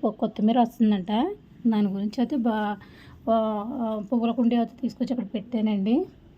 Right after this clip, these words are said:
సాయి అయితే పిల్లల దగ్గర పెట్టడానికి. ముందుగా అయితే ఛానల్ని కొత్తగా చూస్తున్న వాళ్ళు అయితే సబ్స్క్రైబ్ అయితే చేసుకోండి. Already సబ్స్క్రైబర్ అయితే మా వీడియో నచ్చితే ఒక లైక్ అయితే ఇవ్వండి. ఈరోజు మార్నింగ్ మేము ఏమేం చేస్తున్నాము, మేము ఎలాగా, ఆ,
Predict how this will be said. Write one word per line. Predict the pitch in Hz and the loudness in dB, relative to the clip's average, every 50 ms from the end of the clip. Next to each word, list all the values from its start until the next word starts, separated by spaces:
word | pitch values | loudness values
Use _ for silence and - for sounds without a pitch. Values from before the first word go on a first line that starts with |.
| - - - - - - - - - - - - - - - | -20 -20 -20 -20 -20 -20 -20 -20 -20 -20 -20 -20 -20 -20 -8
సాయి | - - 214 202 208 214 | 0 2 4 4 6 4
అయితే | 233 226 214 | 4 2 0
పిల్లల | - - 240 214 208 208 208 | 0 0 2 2 2 2 2
దగ్గర | 214 226 226 226 | 2 2 2 2
పెట్టడానికి. | 233 220 - - 233 226 226 220 - 285 339 403 _ _ _ _ - - - | 0 0 0 2 2 2 2 2 0 0 0 0 _ _ _ _ -14 -6 -4
ముందుగా | 226 226 226 240 247 | 0 0 2 2 2
అయితే | 262 262 262 269 | 2 2 2 0
ఛానల్ని | 269 - 285 233 220 214 226 247 262 | 0 0 0 0 0 0 -2 -2 0
కొత్తగా | - 247 233 - 240 226 247 233 269 | 0 0 0 0 0 -2 0 0 -2
చూస్తున్న | 233 - - 262 247 | -6 -4 -2 0 0
వాళ్ళు | 240 233 233 | 0 2 0
అయితే | 233 233 240 269 | 0 0 -2 -4
సబ్స్క్రైబ్ | 269 - 294 262 - - - - 302 269 254 233 247 | -4 -4 -8 -8 -10 -10 -10 -4 0 0 0 2 0
అయితే | 233 233 - - 254 | -2 -4 -4 -6 -4
చేసుకోండి. | 220 208 - - 240 214 202 202 214 214 214 214 220 233 - - - - - - - - - - - 208 220 | -4 -4 -4 -4 -4 -2 -2 0 0 0 0 0 -2 -4 -8 -18 -20 -20 -20 -20 -20 -20 -10 -4 0 0 0
Already | 220 214 226 220 254 | 2 0 0 -2 -2
సబ్స్క్రైబర్ | 247 285 233 - - - - 240 240 220 233 233 | -2 -2 -4 -4 -6 -6 -2 0 0 0 0 -2
అయితే | 233 220 - 247 262 359 359 - - 269 | -2 -2 0 0 0 0 0 -2 0 2
మా | 240 247 | 2 4
వీడియో | 226 220 220 214 220 233 | 4 2 2 2 2 2
నచ్చితే | 262 254 220 180 - - | 2 0 0 0 2 2
ఒక | 277 - 311 | 2 2 0
లైక్ | 254 208 202 - 262 | -2 -4 -4 -4 -6
అయితే | 226 220 - 226 | -6 -4 -4 -4
ఇవ్వండి. | 214 208 202 196 202 202 240 311 403 - - - - - - - - - - - | -4 -4 -4 -4 -4 -2 -4 -4 -6 -10 -16 -20 -20 -20 -20 -20 -20 -16 -8 -2
ఈరోజు | 240 240 240 240 233 254 | 0 2 2 2 2 2
మార్నింగ్ | 240 226 226 233 240 247 247 247 | 2 2 0 0 2 2 2 2
మేము | 247 247 233 | 2 2 2
ఏమేం | 226 226 220 226 233 233 | 2 0 0 0 0 0
చేస్తున్నాము, | 226 240 233 233 - - 233 220 226 233 254 | 0 -2 -2 -4 -4 -6 -4 -2 0 2 2
మేము | 262 254 247 240 220 226 | 2 2 2 2 0 -2
ఎలాగా, | 220 208 208 220 220 208 240 220 214 214 214 214 220 - - - - - - - - - - - 254 | -2 -2 -2 -4 -4 -2 -2 -2 -2 -2 -2 -4 -6 -8 -14 -20 -20 -20 -20 -20 -20 -20 -12 -6 -4
ఆ, | 214 226 220 214 214 208 208 208 | -2 -2 0 0 -2 -2 -4 -4